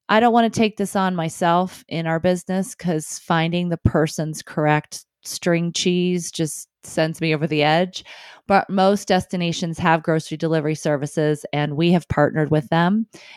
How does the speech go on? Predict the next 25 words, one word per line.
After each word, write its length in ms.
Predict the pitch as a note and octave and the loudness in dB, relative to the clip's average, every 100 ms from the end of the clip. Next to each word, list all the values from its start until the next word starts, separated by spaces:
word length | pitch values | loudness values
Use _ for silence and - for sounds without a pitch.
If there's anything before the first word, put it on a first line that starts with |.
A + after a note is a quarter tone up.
| - | -6
And 180 | F3 E3+ | -2 0
then 200 | E3 D#3 | 0 -2
we 160 | D#3+ | -4
very 480 | D3 D3 - E3+ E3+ | -6 -12 0 2 4
much 280 | D#3 - - | 2 -4 -10
push 340 | - E3 - | -2 -2 0
those 420 | - E3 E3 D#3+ - - | 4 4 4 0 -14 -14
to 580 | - E3+ D#3+ D#3+ D#3+ - - - - - | -6 0 2 2 0 -2 -14 -20 -18 -2
our 140 | D#3+ | -2
guests, 340 | D#3 D3+ C#3+ F3 | 2 2 2 -2
especially 400 | - F3+ - F3 | 2 2 2 0
in 140 | D#3 | 0
large 320 | D#3 D#3+ E3 | 2 2 2
homes, 640 | E3 F#3+ F#3+ F#3+ F#3+ F#3+ - - - _ - | 0 4 6 4 4 -2 -4 -18 -20 _ -2
luxury 460 | F3 - G3 F3+ | 0 0 2 2
homes, 580 | E3 E3 D#3+ D#3+ D#3 - - _ | 4 2 2 0 -4 -10 -20 _
encouraging 640 | - F3 - G3+ F#3+ F#3 F3 | -8 -6 2 4 4 0 -2
them 160 | E3 | -2
to 40 | E3 | -2
have 200 | E3 D3 | -4 -2
groceries 580 | E3 D#3+ - D#3 D#3 - | 0 0 -2 -4 -4 -2
there 400 | D#3 D3 C#3 C3 | 0 2 0 -2
when 240 | D#3 D3 | -2 -2
they 140 | C#3 | -2
arrive. 520 | B2 A#2+ G#2 - - | -4 -4 -4 -6 -10